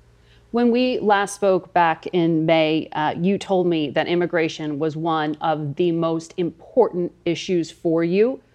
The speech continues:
potentially in a, a second term. You have until April to decide whether to run for re-election. You would need about forty-two thousand signatures, uh, to qualify for that three-way race.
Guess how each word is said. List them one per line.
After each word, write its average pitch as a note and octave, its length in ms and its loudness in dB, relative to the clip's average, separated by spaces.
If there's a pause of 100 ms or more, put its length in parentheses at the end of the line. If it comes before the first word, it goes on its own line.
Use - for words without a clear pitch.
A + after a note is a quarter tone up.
(240)
potentially G#3 720 2
in F3+ 500 2
a, D#3+ 240 2
a E3 80 0
second D#3+ 460 0
term. C#3+ 400 -2 (320)
You G#3 100 2
have G3 260 4
until F#3 440 0
April F3+ 320 0
to F#3 140 -8
decide D#3+ 540 0
whether D#3 260 0
to - 120 -10
run D#3 300 -2
for E3 160 -6
re-election. D3+ 800 -2
You D#3 100 0
would D#3 160 0
need D#3+ 360 0
about - 280 -2
forty-two F3 480 0
thousand D#3+ 580 0
signatures, D3+ 840 -2 (500)
uh, D3+ 100 2 (120)
to F3+ 100 -6
qualify E3 480 2
for E3 160 -4
that D#3 240 0
three-way D3+ 560 0
race. D3+ 500 -2